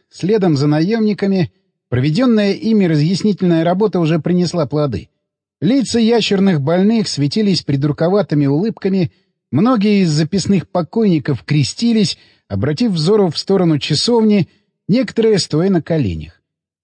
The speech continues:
Один оборванец с красными глазами на опухшей роже носился от дома к дому, орал: «Славьте Господа!» и норовил обняться с каждым встречным. Судя по растопыренным клешням, эта участь была уготована и мне.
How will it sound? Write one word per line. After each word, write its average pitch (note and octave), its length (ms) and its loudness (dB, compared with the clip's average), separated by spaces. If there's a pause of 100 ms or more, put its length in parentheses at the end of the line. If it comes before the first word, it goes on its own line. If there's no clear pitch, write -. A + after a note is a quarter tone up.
(180)
Один A#3+ 340 0
оборванец G#3 600 2
с - 40 -10
красными F#3 460 2
глазами F3 440 2
на E3 160 4
опухшей D#3 460 -2
роже F#3 380 2 (300)
носился F3 520 0
от C#3 120 -2
дома F3+ 300 2
к B2+ 100 -6
дому, G3+ 420 2
орал: C3+ 480 0 (340)
«Славьте A#3 480 0
Господа!» G3+ 840 0 (400)
и A#3+ 120 0
норовил G#3+ 400 4
обняться F#3 440 2
с - 60 -8
каждым D3 360 0
встречным. A#2 540 -4 (580)
Судя A3+ 480 2
по F3+ 120 -2
растопыренным F#3 640 2
клешням, G3 540 0
эта F#3 200 0
участь F#3 360 -2
была F3 220 0
уготована D3 680 0
и - 20 2
мне. C#3+ 360 0